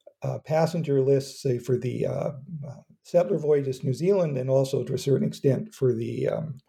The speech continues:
convict voyage to Western Australia, we could find out a lot about these people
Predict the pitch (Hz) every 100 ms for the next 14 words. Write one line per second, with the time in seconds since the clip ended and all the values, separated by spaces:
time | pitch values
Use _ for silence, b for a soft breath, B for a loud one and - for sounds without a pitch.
0 | B B B - 165 170 139 - 131 127
1 | 123 - 127 123 127 120 123 120 170 180
2 | 165 135 - B B B B B _ b
3 | _ _ 151 147 147 - 180 185 160 170
4 | 156 - _ 143 139 139 170 180 - -
5 | - 143 139 - - _ _ 127 123 -
6 | - 208 139 127 131